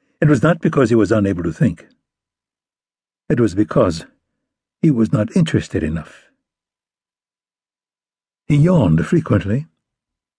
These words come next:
He drank large quantities of tea. He walked about aimlessly, and when he sat down,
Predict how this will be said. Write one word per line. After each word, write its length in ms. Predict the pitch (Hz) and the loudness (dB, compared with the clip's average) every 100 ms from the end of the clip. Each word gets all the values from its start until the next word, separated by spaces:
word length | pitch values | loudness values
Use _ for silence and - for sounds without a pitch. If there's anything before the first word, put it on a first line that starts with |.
| _ _ _ | _ _ _
He 120 | 151 | 0
drank 260 | 139 151 151 | 2 0 2
large 380 | 156 180 160 | 2 2 0
quantities 500 | - 170 151 143 131 | 0 0 2 2 0
of 140 | 127 - | -2 -4
tea. 400 | - 123 - - _ _ _ _ _ _ _ _ | -2 -4 -4 -18 _ _ _ _ _ _ _ _
He 80 | 156 | 4
walked 240 | 156 160 | 4 4
about 440 | 139 101 110 113 - | 2 2 2 2 2
aimlessly, 540 | 135 107 98 - 127 | 2 2 0 -2 -2
and 120 | 123 120 | 0 2
when 120 | 123 | 2
he 80 | 113 | 0
sat 240 | 135 104 | 0 0
down, 460 | 143 147 87 101 | 2 2 2 0